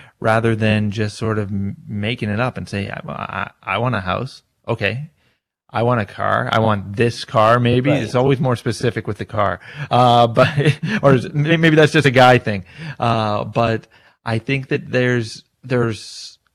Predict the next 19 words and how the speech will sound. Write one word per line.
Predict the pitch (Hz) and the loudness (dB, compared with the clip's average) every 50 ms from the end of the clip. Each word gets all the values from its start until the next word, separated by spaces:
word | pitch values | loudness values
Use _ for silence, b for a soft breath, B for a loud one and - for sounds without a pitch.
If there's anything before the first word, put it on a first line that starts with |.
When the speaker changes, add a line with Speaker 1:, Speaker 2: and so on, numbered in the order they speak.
| _ _ - | _ _ -18
Speaker 1:
steps | - - - - 170 180 - - | -18 -10 -6 -4 -4 -4 -4 -8
that | 165 123 | -6 -4
need | 143 143 143 131 | -2 -2 -2 -4
to | - 117 | -4 -6
be | 117 113 | -6 -6
taken, | - - 175 180 180 170 - 135 117 117 117 117 - b b b b b b - | -6 -4 -2 -2 -2 -2 -2 -2 -2 -2 -2 -4 -8 b b b b b b -4
and | 135 120 120 113 | -2 0 0 0
a | 117 107 | 0 -2
financial | - 123 120 117 120 120 113 - 101 | 0 2 2 2 2 0 -2 -2 -4
advisor | 95 82 107 107 104 98 101 | -4 0 0 0 0 0 -4
is | |
gonna | - 95 92 90 | -8 -10 -10 -10
help | - - 98 98 92 92 - - | -12 -8 -6 -4 -4 -6 -6 -12
you | 98 95 | -16 -14
figure | - - 92 87 82 76 | -14 -14 -14 -14 -14 -12
that | 76 71 71 78 | -12 -12 -10 -10
out. | 78 - - - _ _ _ - _ _ _ _ _ _ _ _ - - | -12 -12 -14 -18 _ _ _ -20 _ _ _ _ _ _ _ _ -20 -14
Speaker 2:
Well, | - - 170 165 160 170 175 175 | -6 -2 0 2 2 2 0 0
well, | 165 156 160 160 170 175 170 170 | -2 -2 0 2 2 2 0 -2